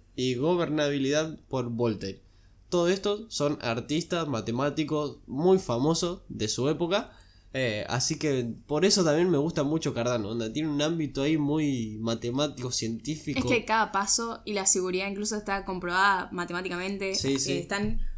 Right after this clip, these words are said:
Speaker 2: muy atrás de todo esto.
Speaker 1: De mis altcoins favoritas, la verdad, Cardano, sin dudar.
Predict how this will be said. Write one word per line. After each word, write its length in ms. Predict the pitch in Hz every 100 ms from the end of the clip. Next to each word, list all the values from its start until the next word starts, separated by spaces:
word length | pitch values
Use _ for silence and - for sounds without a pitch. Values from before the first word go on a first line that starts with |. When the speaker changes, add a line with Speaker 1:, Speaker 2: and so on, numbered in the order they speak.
| -
Speaker 2:
muy 260 | 208 233 233
atrás 300 | 190 208 208
de 120 | 185
todo 180 | 180 180
esto. 400 | 175 180 175 170 - -
Speaker 1:
De 180 | 120 120
mis 200 | 120 117
altcoins 440 | 135 156 139 120 113
favoritas, 480 | 110 110 143 143 117
la 100 | 104
verdad, 300 | 113 143 120
Cardano, 500 | - 107 123 139 -
sin 240 | - 113
dudar. 240 | 101 95